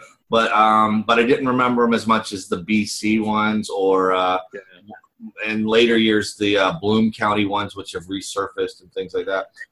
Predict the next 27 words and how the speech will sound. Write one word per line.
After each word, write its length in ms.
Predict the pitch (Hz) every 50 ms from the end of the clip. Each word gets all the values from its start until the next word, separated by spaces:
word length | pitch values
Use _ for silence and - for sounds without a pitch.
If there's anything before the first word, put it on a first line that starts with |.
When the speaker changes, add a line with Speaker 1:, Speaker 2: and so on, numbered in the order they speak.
| _ _ -
Speaker 1:
I, 60 | 127
I 220 | - - 156 -
Speaker 2:
I 20 | -
mean, 160 | - - - - - - _ _ - - _ _ _ 131
Speaker 1:
Jason 80 | 135 143
Speaker 2:
what 100 | 160 160
I 140 | 156 151 - 170
like 140 | 185 - -
about 240 | - 165 156 143 131
your 160 | 131 139 135
work, 320 | 127 131 135 143 - _
Brandon, 420 | - 139 135 135 135 135 131 123 123
is 160 | 120 113 -
a, 140 | 120 - - - - 170
a 100 | 123 120
couple 320 | - - 143 110 - - 120
things. 400 | - - 123 110 101 98 - -
One 280 | 110 117 120 123 120
is, 340 | 117 110 110 110 - - - - _ -
um, 400 | - 120 110 107 104 104 104 101 - -
I 140 | 123 131 143
don't 140 | 147 131
think 200 | - - 143 -
you 80 | - 117
can 220 | - - 120 110
get, 520 | 98 90 104 120 117 117 117 - - - - _ _ _ - - _ _ _ _ _ _ _ _ _ _ _ -
um, 400 | 104 107 104 104 101 98 101